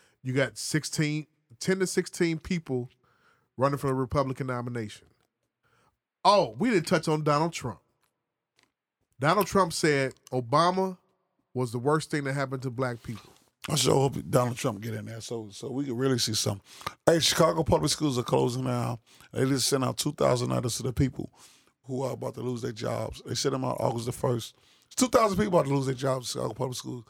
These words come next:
Speaker 2: This city is about to be in an uproar. And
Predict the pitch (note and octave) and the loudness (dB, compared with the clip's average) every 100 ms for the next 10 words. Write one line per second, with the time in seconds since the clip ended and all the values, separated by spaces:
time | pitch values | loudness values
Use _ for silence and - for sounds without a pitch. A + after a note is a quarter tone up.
0 | - _ D3+ E3 G#3+ F3+ C#3+ D3+ D3 C#3 | -20 _ 0 2 2 2 2 0 0 -2
1 | C3+ C3 C3+ C3 C#3 C#3 A#2+ A#2 A2 - | -2 -4 -6 -4 -2 -2 -4 -10 -12 -18
2 | _ _ - - F#3+ G#3+ G#3 F#3+ | _ _ -16 0 4 6 6 4